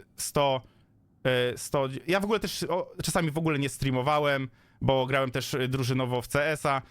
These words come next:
więc to, to nie były liczby, które, wiecie, pozwalały mi na, na pewno jakby żyć ze streamowania, nie? Więc, e, takie gadanie, że, wiecie, że, że się przy-, e, przykleiłem i takie tam, bardziej to bym powiedział, że Inet Cox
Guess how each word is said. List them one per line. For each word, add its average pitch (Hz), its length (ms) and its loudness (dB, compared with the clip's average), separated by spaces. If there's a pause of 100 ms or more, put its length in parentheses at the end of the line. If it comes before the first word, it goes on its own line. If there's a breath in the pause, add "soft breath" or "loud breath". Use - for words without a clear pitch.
(300 soft breath)
więc 143 160 0
to, 196 200 0
to 196 120 0
nie 233 80 -2
były 220 160 0
liczby, 190 280 -2
które, 180 200 0
wiecie, 135 400 -2
pozwalały 160 460 0
mi 160 100 -2
na, 151 80 -2 (240)
na 156 120 2
pewno 151 320 0
jakby 135 220 -2
żyć 139 160 -2
ze 117 140 -2
streamowania, 95 500 0
nie? 107 180 0 (760 soft breath)
Więc, 135 440 0 (280)
e, 123 40 -6
takie 156 240 -4
gadanie, 160 360 0
że, 147 80 -4
wiecie, 139 220 -2
że, 131 240 -2 (200)
że 147 160 0
się 143 180 -2
przy-, - 180 -2
e, 143 60 -2 (1200)
przykleiłem 151 680 0
i 131 40 -4
takie 147 280 -2
tam, 139 240 0 (1120 soft breath)
bardziej 180 480 2
to 185 80 0
bym 175 120 -2
powiedział, 175 260 0
że 160 280 0 (800 soft breath)
Inet 175 280 2
Cox 180 420 0